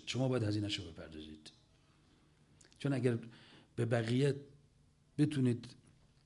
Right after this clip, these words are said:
حالی بکنید که می‌شه جلوی همهٔ اینا وایستاد با شعار نه شرقی نه غربی، نه آمریکا نه شوروی نه انگلیس، در برابر همهٔ اینا ایستاد و بعد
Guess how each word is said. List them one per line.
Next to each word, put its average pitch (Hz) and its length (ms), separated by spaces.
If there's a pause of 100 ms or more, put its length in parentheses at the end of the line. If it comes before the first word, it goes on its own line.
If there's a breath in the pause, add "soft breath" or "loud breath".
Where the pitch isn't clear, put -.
(640)
حالی 123 340
بکنید 120 440
که 120 120
می‌شه 127 480
جلوی 117 380
همهٔ 113 360
اینا 120 300
وایستاد 110 440
با 110 80
شعار 113 320
نه 104 140
شرقی 101 340
نه 101 120
غربی، 98 420 (880 loud breath)
نه 113 100
آمریکا 107 400
نه 107 140
شوروی 104 460
نه 107 120
انگلیس، 104 640
در 104 140
برابر 110 300
همهٔ 98 380
اینا 117 260
ایستاد 104 580
و 101 80
بعد 117 360